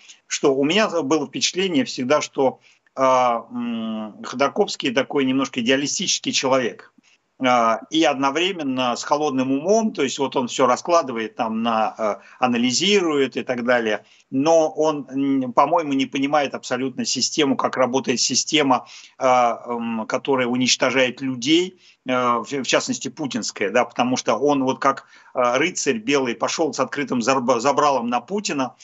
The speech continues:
надеясь, э, м, я не знаю, на что он надеялся, на то, что, э, Путин начнёт с ним там, поймёт всё это дело, по-, вникнет в его,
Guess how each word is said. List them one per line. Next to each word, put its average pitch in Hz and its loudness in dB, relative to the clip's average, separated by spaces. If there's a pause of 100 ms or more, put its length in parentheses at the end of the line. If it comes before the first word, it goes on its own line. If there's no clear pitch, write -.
(240)
надеясь, 135 0
э, 127 -4
м, 110 -2
я 113 2
не 131 4
знаю, 120 2
на 120 2
что - -2
он 113 0
надеялся, 131 0
на 110 -2
то, 123 -6
что, - -6
э, 113 -4 (540)
Путин 156 2 (200)
начнёт 135 2
с 127 -8
ним 127 0
там, 113 -2
поймёт 160 2
всё 180 -8
это 156 -10
дело, 135 -4
по-, 120 -6
вникнет 156 -4
в - -16
его, 135 0